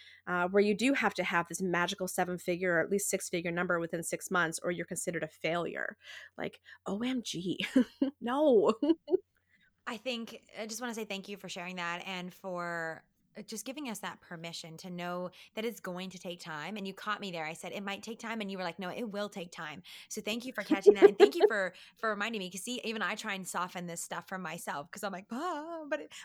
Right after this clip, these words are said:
Speaker 2: maybe it won't," but it will. It's gonna take time. And, um, and
Speaker 1: Hmm.
Speaker 2: so thank you for sharing that.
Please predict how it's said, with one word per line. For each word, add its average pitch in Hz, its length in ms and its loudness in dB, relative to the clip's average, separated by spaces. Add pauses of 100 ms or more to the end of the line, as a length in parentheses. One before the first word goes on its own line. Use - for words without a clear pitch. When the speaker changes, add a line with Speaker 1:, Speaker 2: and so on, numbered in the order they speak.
Speaker 2:
maybe 320 220 -2
it 302 100 -4
won't," 254 320 -2
but 254 100 -2
it 285 220 -4
will. 285 280 0
It's 196 180 -8
gonna 339 200 -4
take 208 220 -8
time. 170 380 -6
And, 190 320 -6 (360)
um, 185 460 -2 (380)
and 247 160 2
Speaker 1:
Hmm. - 20 -2
Speaker 2:
so 208 260 0
thank 233 220 -6
you 294 60 -6
for 254 120 -6
sharing 170 360 -4
that. 113 380 -8